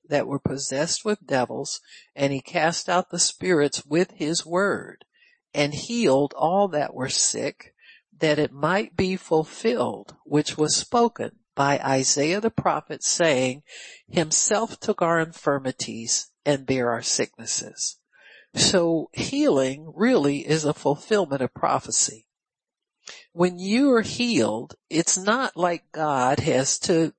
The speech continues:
decide whether you should be healed or not, or whether you've got enough faith. It's a fulfillment of prophecy,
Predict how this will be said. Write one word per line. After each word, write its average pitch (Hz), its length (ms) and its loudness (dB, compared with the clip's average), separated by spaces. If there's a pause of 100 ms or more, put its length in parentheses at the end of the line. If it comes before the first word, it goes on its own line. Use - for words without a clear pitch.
decide 156 840 0
whether 143 300 -2
you 156 220 -8
should 160 300 0
be 185 180 -2
healed 214 340 -2
or - 120 -6
not, - 280 -14 (560)
or 190 140 4
whether 202 240 0
you've 196 240 0
got 196 240 0
enough 190 300 0
faith. - 540 -2 (680)
It's 208 240 0
a 196 80 -2
fulfillment 180 720 0
of 185 120 0
prophecy, - 640 -6